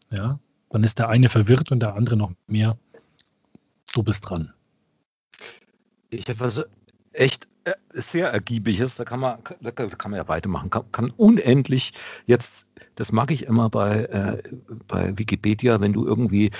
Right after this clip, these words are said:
Speaker 2: dann zu den Querverbindungen folgen kannst und, und, und irgendwie weiter, äh, durch das Wikipedia irren kannst. Und ich, das beginnt meistens mit so einem Überbegriff wie Zeitgenosse.
Speaker 1: Hm.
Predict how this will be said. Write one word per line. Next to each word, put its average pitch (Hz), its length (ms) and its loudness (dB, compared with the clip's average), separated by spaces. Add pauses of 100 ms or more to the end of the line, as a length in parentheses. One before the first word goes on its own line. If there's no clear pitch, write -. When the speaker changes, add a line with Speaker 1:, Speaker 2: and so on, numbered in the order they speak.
(520)
Speaker 2:
dann 98 280 4
zu 113 140 -4
den 107 140 4
Querverbindungen 101 760 2
folgen 98 360 2
kannst 92 340 -2
und, 98 220 -4
und, 98 220 -2
und 95 180 -4
irgendwie 95 520 -2
weiter, 95 800 0
äh, - 180 -18 (100)
durch 101 220 -2
das - 240 -6
Wikipedia 92 580 0
irren 95 260 -4
kannst. 95 300 -2
Und 101 180 0
ich, - 160 -10 (600)
das - 160 -4
beginnt 151 440 2
meistens 123 420 2
mit 131 160 0
so 113 160 0
einem 113 240 4 (160)
Überbegriff 127 640 2
wie 104 240 0 (200)
Zeitgenosse. 92 840 -2 (1300)
Speaker 1:
Hm. 151 360 4